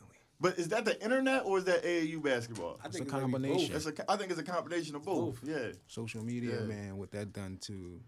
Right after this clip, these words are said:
Speaker 1: It made the world so much, so much smaller 'cause you
Speaker 2: Yeah.
Speaker 1: wouldn't know. You would only see, like, you know what I mean? I remember opening up the Daily News looking at everybody's stats.
Speaker 2: But even, even you play A A U, you go to a tournament, then you hear about this player.
Speaker 1: Right.
Speaker 3: Mm-hmm.
Speaker 2: It's like,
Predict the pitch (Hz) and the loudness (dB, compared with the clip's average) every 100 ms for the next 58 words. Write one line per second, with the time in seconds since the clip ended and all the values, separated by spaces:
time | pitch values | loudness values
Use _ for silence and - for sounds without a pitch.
0 | - _ - - - _ _ _ _ 165 | -20 _ -20 -20 -20 _ _ _ _ -2
1 | 202 214 180 202 202 190 220 196 170 - | 2 2 4 4 4 4 0 0 -4 -2
2 | 196 175 - 202 214 175 160 - 233 214 | 0 0 0 4 4 4 -2 -2 4 4
3 | - 180 202 220 185 147 - 135 226 226 | 4 0 2 2 0 -6 -12 -4 0 4
4 | 190 190 185 262 240 180 160 214 214 214 | 4 2 -2 -2 0 0 -2 -2 -2 2
5 | 226 254 220 185 196 190 175 175 196 196 | 2 2 2 0 2 0 0 0 0 0
6 | 196 240 254 202 180 175 170 165 165 156 | -2 -2 -2 -2 -4 0 4 4 4 2
7 | 156 - 151 113 - - - _ _ 143 | 2 0 0 0 -4 -18 -20 _ _ -2
8 | 151 190 190 160 190 185 175 165 - 139 | 0 0 0 -2 -4 -4 -4 -6 -12 -14
9 | 156 165 151 160 156 175 165 165 - _ | -6 -4 0 2 2 4 4 2 -10 _
10 | - 139 147 143 135 - 160 139 120 147 | -12 -4 -4 -2 -4 -2 -2 -2 -4 -4
11 | 147 135 156 147 123 110 - - 101 92 | -4 -2 0 0 -4 -10 -12 -14 -14 -14
12 | - - 98 98 98 107 110 135 156 151 | -12 -4 -2 -2 -6 -8 -8 -2 0 4
13 | 139 117 | 2 2